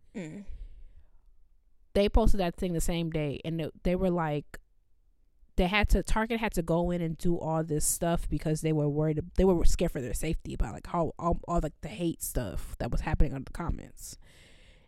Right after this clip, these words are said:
Speaker 2: and, like, super racist stuff, right? And Fran was like, "Have you ever not liked something on social media and commented, being like, 'I hate this,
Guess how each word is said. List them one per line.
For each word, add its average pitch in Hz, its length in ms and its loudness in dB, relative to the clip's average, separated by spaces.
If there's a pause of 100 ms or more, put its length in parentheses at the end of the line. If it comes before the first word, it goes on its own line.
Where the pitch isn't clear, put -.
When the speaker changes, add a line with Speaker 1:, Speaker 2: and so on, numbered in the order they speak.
(120)
Speaker 2:
and, 156 180 -2
like, 143 260 -4 (680)
super - 480 4
racist 139 340 -2
stuff, - 300 -6
right? 156 300 -12 (640)
And 175 460 -2 (640)
Fran 254 300 -2
was 233 140 0
like, 196 200 0
"Have 220 180 -2
you 359 160 0
ever 277 640 -4 (1200)
not 190 340 2
liked 190 220 0
something 214 200 6
on 196 60 2
social 202 240 4
media 196 280 4
and 139 120 -2
commented, 196 680 2
being 185 200 2
like, 143 320 -2
'I 165 120 -4
hate 165 320 0
this, 165 560 2